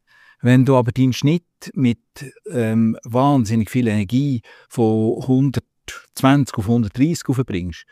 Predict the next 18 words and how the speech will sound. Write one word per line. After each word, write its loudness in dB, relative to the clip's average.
bist -6
du -20
keine -2
zehn -4
Prozent -6
schneller, -8
oder? -8
Also -4
du -4
gewinnst -4
fast -4
nichts, -4
hast 0
aber -2
extrem -2
viel -4
mehr 0
Verbrauch. -4